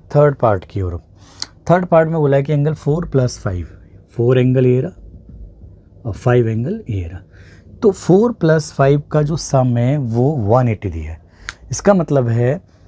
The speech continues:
कि जो पैरेलल lines हैं, उनके देखो बिल्कुल ही, अ, पहले तो वो interior है, उनके अंदर की तरफ angle आ रहे हैं और ट्रांसवर्सल line के same side के हैं वो, ठीक है। तो ये होते हैं हमारे, यानी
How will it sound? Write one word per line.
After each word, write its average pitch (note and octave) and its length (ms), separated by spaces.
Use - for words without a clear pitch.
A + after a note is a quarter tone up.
कि F3 100
जो G#3 360
पैरेलल C3+ 880
lines C#3 400
हैं, D3+ 200
उनके D3+ 240
देखो D#3+ 260
बिल्कुल C#3+ 320
ही, D#3+ 80
अ, - 80
पहले B2 440
तो D#3+ 120
वो D#3+ 100
interior A#2+ 640
है, A2+ 60
उनके B2 280
अंदर A#2+ 380
की B2 100
तरफ A#2+ 220
angle A2 300
आ G#2+ 60
रहे G#2+ 120
हैं A#2+ 60
और G3+ 120
ट्रांसवर्सल D#3+ 960
line B2+ 300
के E3 200
same E3+ 480
side A2+ 360
के A#2 100
हैं G#2+ 100
वो, G#2+ 200
ठीक C3 200
है। - 240
तो E3+ 60
ये D3+ 260
होते D#3 300
हैं D3+ 80
हमारे, D3+ 340
यानी D#3 280